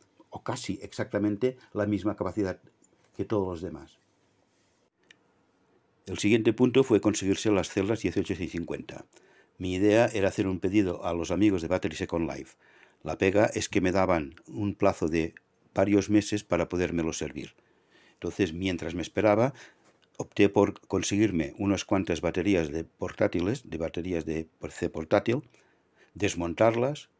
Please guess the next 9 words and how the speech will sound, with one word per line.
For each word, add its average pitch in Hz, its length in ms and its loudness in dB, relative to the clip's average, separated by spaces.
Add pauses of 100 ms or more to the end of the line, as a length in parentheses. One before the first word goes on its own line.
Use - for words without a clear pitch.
(140)
separar 92 480 0
las 92 180 0
celdas, 110 480 2 (120)
analizarlas 101 880 0 (1080)
y 117 260 0 (100)
de 98 120 4
esta 95 180 0
forma 98 300 2
conseguir 92 500 0